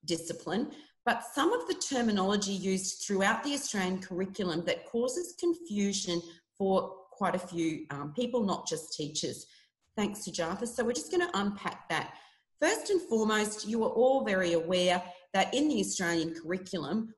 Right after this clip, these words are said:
we have our, um, capabilities. Now, the I C T capability has its natural home in the digital technologies di-, discipline, just as literacy has its natural home in English and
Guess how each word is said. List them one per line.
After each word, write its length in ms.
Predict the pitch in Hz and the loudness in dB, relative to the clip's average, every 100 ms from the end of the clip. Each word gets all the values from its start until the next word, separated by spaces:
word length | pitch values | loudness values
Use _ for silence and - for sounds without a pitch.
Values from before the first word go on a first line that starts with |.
| - | -2
we 140 | 254 | -2
have 240 | 262 214 185 | 2 0 2
our, 280 | 156 165 - - - _ - | -2 -4 -8 -20 -20 _ -4
um, 180 | 151 143 | -4 -4
capabilities. 840 | - 165 156 190 220 226 240 226 - - _ _ - | -2 -2 -2 0 4 4 4 0 -6 -18 _ _ -2
Now, 140 | 202 | 2
the 160 | 196 - | 2 2
I 160 | 226 339 | 4 2
C 300 | - 359 - | 2 2 2
T 260 | - 254 - | 0 -2 0
capability 680 | 240 220 214 185 170 170 180 | 0 0 -2 0 0 0 0
has 240 | 180 165 | 0 -2
its 200 | - - | -4 -2
natural 540 | 202 208 - 285 277 277 | 0 0 -2 -2 -2 -2
home 520 | 190 170 165 170 - | 0 0 2 0 0
in 120 | 180 | 0
the 100 | 180 | 0
digital 360 | 170 175 208 208 | 0 -2 -4 -4
technologies 680 | 208 226 165 139 147 147 - | -4 -4 -4 -4 -4 -8 -8
di-, 200 | 165 - - | -8 -8 -6
discipline, 540 | 247 - 226 - 127 - - - | -4 -4 -8 -8 -8 -10 -20 -4
just 340 | 214 226 - - | 0 0 0 2
as 200 | 269 208 | 2 4
literacy 880 | 208 240 - 330 - 143 226 - _ _ | 2 2 0 -4 -2 -4 -4 -8 _ _
has 180 | 202 190 | 0 2
its 220 | 202 202 | 0 0
natural 480 | 196 175 - - 175 | 0 0 -2 -4 -4
home 560 | 165 165 151 160 247 - | -2 -2 0 0 -2 -2
in 160 | 170 156 | -2 -2
English 480 | - 156 190 427 494 - - - _ _ - | -2 -2 2 2 2 -2 -8 -18 _ _ -2
and 380 | 170 170 180 | 2 2 2